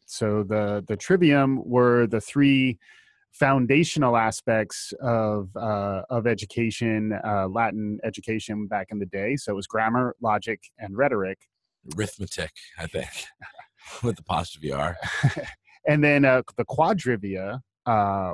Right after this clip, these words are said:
Speaker 1: was, uh, comprised of arithmetic, geometry, music, and astronomy.
Speaker 2: So the quadrivia and the trivia did not intersect.
Speaker 1: Correct. The,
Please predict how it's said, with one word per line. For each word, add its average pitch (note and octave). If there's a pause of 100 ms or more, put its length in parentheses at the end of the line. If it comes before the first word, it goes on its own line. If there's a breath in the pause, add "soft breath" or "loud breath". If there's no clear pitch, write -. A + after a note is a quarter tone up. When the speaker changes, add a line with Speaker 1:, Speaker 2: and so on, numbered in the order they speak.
Speaker 1:
was, A2
uh, G#2
comprised A#2
of A2
arithmetic, B2+ (640)
geometry, G#2+ (220)
music, A#2 (180)
and A2
astronomy. A2+ (320)
Speaker 2:
So -
the B2+
quadrivia C3+ (100)
and G#2
the G2
trivia D#2+ (220)
did A2+
not G#2
intersect. E2 (160)
Speaker 1:
Correct. C#3
The, C#3